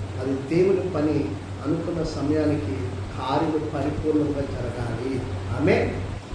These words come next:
చూసారా, దేవుడు మార్గం సరళం చేశాడు దేవుడు. ఈరోజు నేను చాలా నిజంగా చెప్తాను, ఇప్పుడే నేను, నేను ఎందుకు లేట్కి వచ్చానంటే, అవి బ్యాంకులో ఇచ్చి వచ్చాను.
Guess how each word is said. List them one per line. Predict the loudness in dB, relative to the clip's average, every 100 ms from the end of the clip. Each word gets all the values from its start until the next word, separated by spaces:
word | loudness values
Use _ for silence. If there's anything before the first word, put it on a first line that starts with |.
| -8 -8 -10 -6 -2
చూసారా, | 2 4
దేవుడు | 6 6 6
మార్గం | 4 2 2 2
సరళం | 4 6 6 4
చేశాడు | 2 2 2
దేవుడు. | 2 2 0 0 0 0 -4 0 4
ఈరోజు | 4
నేను | 6 4
చాలా | 6 6 8 6
నిజంగా | 6 4 6
చెప్తాను, | 6 6 2 0 0
ఇప్పుడే | 0 4 6
నేను, | 8 6 4 6
నేను | 6
ఎందుకు | 8 8 8
లేట్కి | 10 10 8
వచ్చానంటే, | 6 4 2 4 4 4 4 -2 0
అవి | 6 6
బ్యాంకులో | 8 6 6 4
ఇచ్చి | 2 0
వచ్చాను. | -2 -2 -4 -4 -6